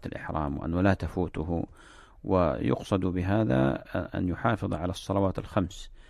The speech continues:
وليست صلاة واحدة، لأنه ورد في حديث آخر أيضًا ضعيف: "ولا ينجبر من صلى، آه، الفجر، من أدرك تكبيرة ال-، الإحرام في صلاة الفجر". و-، والصواب بأن ال-، الحديث ضعيف.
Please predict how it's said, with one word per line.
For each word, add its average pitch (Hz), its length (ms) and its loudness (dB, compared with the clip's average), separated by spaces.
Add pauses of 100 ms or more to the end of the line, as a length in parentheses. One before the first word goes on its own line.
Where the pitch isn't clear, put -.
(320)
وليست 104 380 2
صلاة 92 420 -2
واحدة، 82 480 -4
لأنه 90 240 0
ورد 104 180 2
في - 160 -4
حديث 95 340 -4
آخر - 360 -4 (100)
أيضًا 82 220 -4
ضعيف: 90 540 -2 (440)
"ولا 101 220 2
ينجبر 95 580 0
من 101 160 0
صلى، 98 540 0 (560)
آه، - 300 -6
الفجر، 101 680 -2
من 107 200 -6
أدرك 113 320 -6
تكبيرة 95 680 -2
ال-، 92 240 -4
الإحرام 110 640 0
في 107 160 2
صلاة 110 400 2
الفجر". 82 360 -6 (680)
و-، 98 120 -2
والصواب 98 800 4
بأن 95 320 2
ال-، - 380 -4
الحديث 95 480 0
ضعيف. 95 380 2